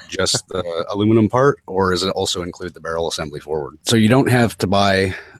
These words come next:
Speaker 1: the aluminum upper receiver for every one of the calibers you wanna switch to. You're gonna use the same one, and it's just going to stay with your lower receiver group.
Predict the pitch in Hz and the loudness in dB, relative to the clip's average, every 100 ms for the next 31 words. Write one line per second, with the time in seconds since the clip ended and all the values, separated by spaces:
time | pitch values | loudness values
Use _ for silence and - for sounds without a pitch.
0 | _ _ 90 90 101 110 117 107 101 95 | _ _ -10 -4 0 2 4 4 2 0
1 | 95 92 98 90 82 82 85 - _ - | 0 -2 -2 -2 -4 -4 -6 -8 _ -4
2 | 98 98 92 92 92 90 80 82 - 95 | -2 -2 -2 -4 -4 -4 -6 -8 -4 -2
3 | 90 85 80 85 80 - 78 - 78 82 | -2 -4 -6 -6 -8 -8 -10 -8 -8 -4
4 | 98 95 98 95 85 - 101 90 85 82 | 0 2 2 0 -2 -2 0 0 -2 -4
5 | 67 - - 87 87 - 87 - 90 87 | -6 -12 -14 -10 -8 -6 -6 -6 -4 -6
6 | - 87 82 - 87 87 - 85 85 82 | -6 -6 -4 -4 -2 -4 -6 -4 -2 -2
7 | 78 73 80 76 71 76 - | -4 -8 -10 -14 -14 -12 -12